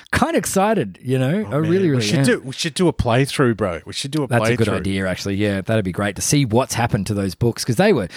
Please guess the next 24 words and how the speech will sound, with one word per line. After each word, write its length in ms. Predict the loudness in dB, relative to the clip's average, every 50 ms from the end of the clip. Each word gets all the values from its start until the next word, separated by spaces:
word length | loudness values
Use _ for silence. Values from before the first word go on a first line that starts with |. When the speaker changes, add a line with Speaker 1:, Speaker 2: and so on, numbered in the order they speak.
| -16 -10 -4
Speaker 1:
divisive 580 | 0 0 2 2 2 2 2 2 0 -2 -2 -2
in 100 | -2 0
my 220 | 2 2 2 4
interest 420 | 2 2 0 0 0 -2 -4 -2 -2
in 140 | 0 0 2
this, 280 | 0 0 0 0 0
uh, 160 | 0 0 0 -4 -6 -12 -20 -20
fantasy 680 | -18 -6 -2 0 0 2 0 0 0 0 0 0 0 0
genre, 580 | 0 0 0 0 0 2 2 0 0 0 -2
you 220 | -4 -2 -2 -2 0
know? 120 | 0 0 0
That 200 | 0 -2 -2 -2
sort 160 | -4 -4 -4
of, 200 | -4 -6 -10 -14 -16 -20 -20 -20 -20 -20 -20 _ -4
yeah, 320 | 0 2 2 2 0 -2 -6 _ _
the, 220 | 0 0 0 0 -2
the 120 | 0 0
most, 380 | 2 2 4 2 2 0 -2 -4
the, 120 | -6 -6 -6 -8
the 340 | -12 -16 -10 -4 -2 0
idea 160 | 0 0 0 -2
of 100 | -2 -4
choice. 580 | -2 0 2 2 2 0 -2 -4 -6 -6 -8 -10
Speaker 2:
Oh, 120 | -12